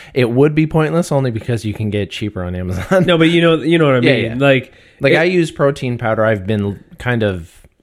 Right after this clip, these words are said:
Speaker 1: I always
Speaker 2: What, you
Speaker 1: for-
Speaker 2: lit, bro?
Speaker 1: Bro, bro.
Speaker 2: Bro.
Speaker 1: Way.
Speaker 2: Bro. <laughs>
Speaker 1: No, but I, uh, I have it around. I always forget to use it 'cause it's not something that's, like, just out there in the open. You store it in a cupboard and you
Speaker 2: Yeah.
Speaker 1: kinda forget about it.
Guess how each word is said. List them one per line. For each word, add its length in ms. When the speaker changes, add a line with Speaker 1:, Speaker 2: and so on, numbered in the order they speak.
Speaker 1:
I 180
always 260
Speaker 2:
What, 60
you 120
Speaker 1:
for- 60
Speaker 2:
lit, 160
bro? 260
Speaker 1:
Bro, 280
bro. 160
Speaker 2:
Bro. 420
Speaker 1:
Way. 300
Speaker 2:
Bro. 380
<laughs> 840
Speaker 1:
No, 200
but 120
I, 260
uh, 340
I 140
have 360
it 300
around. 400
I 80
always 240
forget 500
to 120
use 240
it 80
'cause 120
it's 120
not 320
something 340
that's, 240
like, 220
just 260
out 160
there 120
in 60
the 80
open. 200
You 80
store 280
it 60
in 60
a 80
cupboard 360
and 120
you 80
Speaker 2:
Yeah. 100
Speaker 1:
kinda 160
forget 340
about 280
it. 120